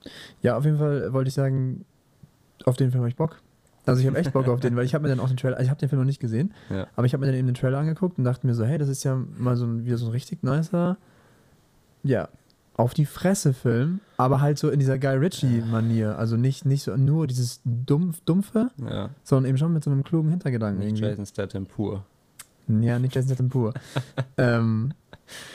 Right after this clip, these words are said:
Speaker 2: Soll nicht von den Expendables auch noch ein Teil rauskommen?
Speaker 1: Der kommt auch noch ein Teil, ja, der
Speaker 2: Ja.
Speaker 1: vierte dann, denke ich, oder?
Speaker 2: Das ist dann,
Speaker 1: Vierte,
Speaker 2: also
Speaker 1: ja.
Speaker 2: das ist dann wirklich, also das ist dann wirklich auch eine hohle
Speaker 1: Ja.
Speaker 2: auf die Fresse pur. Wobei, das ist tatsächlich so hohl, dass ich das schon wieder irgendwie feier, stellenweise. Also auch nicht immer, aber es gibt schon, ich hab immer so Schübe, so alle zwei Jahre, so guck ich immer so die Expendables-Filme wieder durch, weil ich mir denk so, "Digga, ich muss absolut,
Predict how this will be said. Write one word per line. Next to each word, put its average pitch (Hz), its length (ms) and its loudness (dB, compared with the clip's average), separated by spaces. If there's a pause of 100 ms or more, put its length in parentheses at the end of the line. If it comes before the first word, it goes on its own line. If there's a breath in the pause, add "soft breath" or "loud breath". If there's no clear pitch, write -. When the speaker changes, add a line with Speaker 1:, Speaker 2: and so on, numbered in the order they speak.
(120 loud breath)
Speaker 2:
Soll 117 160 2
nicht 165 100 -4
von 131 120 -2
den 113 140 -2
Expendables 117 640 -4
auch 104 120 -4
noch 117 120 -2
ein 127 100 -4
Teil 123 160 -4
rauskommen? 127 180 -2
Speaker 1:
Der 117 100 2
kommt 131 180 0
auch 143 80 0
noch 143 100 2
ein 131 80 0
Teil, 117 180 -2
ja, 113 140 0
der 113 200 -2
Speaker 2:
Ja. 123 40 -4
Speaker 1:
vierte - 280 -4
dann, 131 340 -6
denke 110 180 -6
ich, 131 100 -6
oder? 104 180 -2
Speaker 2:
Das 101 100 -8
ist - 60 -8
dann, 117 80 -2
Speaker 1:
Vierte, - 40 -6
Speaker 2:
also 104 100 -4
Speaker 1:
ja. 95 60 -4
Speaker 2:
das 127 120 0
ist - 40 -6
dann 110 140 -2
wirklich, 98 360 -4
also 101 180 -4
das 117 200 -4
ist 110 140 -10
dann 104 120 -2
wirklich 101 200 -6
auch 98 40 -4
eine 98 140 -2
hohle 107 200 0
Speaker 1:
Ja. - 60 -2
Speaker 2:
auf - 100 -6
die 101 100 -14
Fresse 98 320 -6
pur. - 280 -8 (460 loud breath)
Wobei, 123 220 2
das 143 140 -2
ist 131 100 -8
tatsächlich 120 340 -2
so 127 220 -2
hohl, 127 200 0
dass 107 140 -4
ich 104 80 -4
das 104 80 -4
schon 101 120 -6
wieder 98 240 -6
irgendwie 101 380 -6
feier, 92 540 -6
stellenweise. 92 580 -4
Also 107 140 -2
auch 123 80 -2
nicht 139 240 -6
immer, 165 360 -4
aber 110 180 -2
es 107 120 -6
gibt 135 180 -6
schon, 123 100 -2
ich 123 60 -2
hab 135 60 -2
immer 123 180 -2
so 104 80 -2
Schübe, 123 440 -2
so 92 120 -6
alle 110 240 -2
zwei 107 280 -2
Jahre, 113 340 -2
so 113 100 -4
guck 127 140 2
ich 117 60 -2
immer 107 100 -2
so 101 140 2
die 98 180 -4
Expendables-Filme 101 720 -2
wieder 98 140 0
durch, 101 280 -4
weil 101 80 -2
ich 98 40 -2
mir 95 100 -2
denk 104 180 -2
so, 98 100 -6
"Digga, 104 180 -2
ich 104 120 -4
muss 104 120 -4
absolut, 107 400 -4